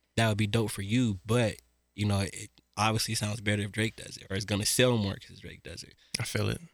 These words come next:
Speaker 1: So
Speaker 2: I feel it.
Speaker 1: that's
Speaker 2: That's a good
Speaker 1: why I,
Speaker 2: answer.
Speaker 1: I, I saw her the kid though. He's, he's
Speaker 2: Yeah.
Speaker 1: dope.
Speaker 2: All right, man. So we should wrap, wrap this up around here.
Speaker 1: Okay.
Speaker 2: It's great, great talking and great to hear from you, Jett. That's, uh, J E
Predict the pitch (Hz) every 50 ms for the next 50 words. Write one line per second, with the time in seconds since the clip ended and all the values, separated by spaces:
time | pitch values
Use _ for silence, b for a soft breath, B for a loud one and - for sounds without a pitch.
0 | _ - - - 120 107 104 101 101 101 104 101 107 - - - - _ _ _
1 | _ _ - - - - 123 131 147 147 131 120 113 107 107 107 - - 107 104
2 | 104 - 95 95 - - 113 120 139 131 120 113 98 98 - - - - - -
3 | - - - 117 104 101 - - - - - 107 98 101 98 - - - - -
4 | - - _ _ _ _ _ _ B B B B B B B 123 123 123 123 123
5 | 117 110 - 120 117 127 120 - 143 127 120 123 127 123 113 107 - 110 - -
6 | 113 - - 110 - 117 113 110 110 107 110 110 110 110 110 110 - 117 - -
7 | 139 160 - 135 123 117 - - 123 123 - - 113 117 113 117 117 113 110 110
8 | 117 113 110 107 117 113 - - 113 110 104 101 104 117 113 117 110 - b b
9 | b b b b b b - 110 110 107 107 - 110 110 107 107 104 104 110 113
10 | - - - - 120 120 120 - - 120 120 117 117